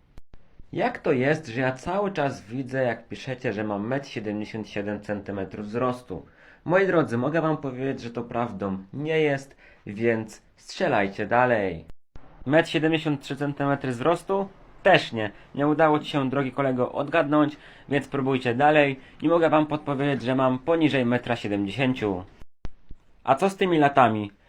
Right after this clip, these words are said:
Jeżeli chodzi o mój wiek, to kilka osób odgadło, no i kilka osób dostało już ode mnie obserwacje, więc tego tematu już nie kontynuuję.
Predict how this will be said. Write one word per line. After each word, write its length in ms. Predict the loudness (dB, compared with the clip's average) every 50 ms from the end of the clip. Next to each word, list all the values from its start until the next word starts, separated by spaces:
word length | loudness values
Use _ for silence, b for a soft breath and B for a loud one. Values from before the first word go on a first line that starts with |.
| b b -10
Jeżeli 240 | -2 2 4 4 4
chodzi 300 | 4 2 2 4 4 2
o 80 | 4
mój 200 | 4 4 4 4
wiek, 200 | 2 0 -2 -2
to 120 | -2 -6 -4
kilka 360 | -2 -4 0 2 2 4 4
osób 420 | 2 0 -2 -6 -6 -6 -8 -10 0
odgadło, 720 | 0 0 2 6 6 4 6 6 6 6 6 6 2 -2 b b b b b b -2
no 100 | 0 0
i 80 | 2
kilka 380 | 2 2 0 0 2 4 4 4
osób 260 | 2 2 0 -4 -2
dostało 400 | -2 -2 0 2 2 4 4 4
już 160 | 2 0 -2
ode 180 | -4 -2 -2 -2
mnie 260 | -2 -2 -4 -6 -6
obserwacje, 800 | -8 -12 -6 -4 -4 2 4 4 4 4 4 0 2 2 2 0 B B B B B
więc 120 | -8 -6 -2
tego 200 | 0 0 0 0
tematu 380 | 0 0 0 0 0 0 -2
już 200 | -4 -4 -4 -6
nie 100 | -10 -6
kontynuuję. 760 | -4 -4 -2 -2 -2 0 0 2 2 2 2 0 0 -2 -4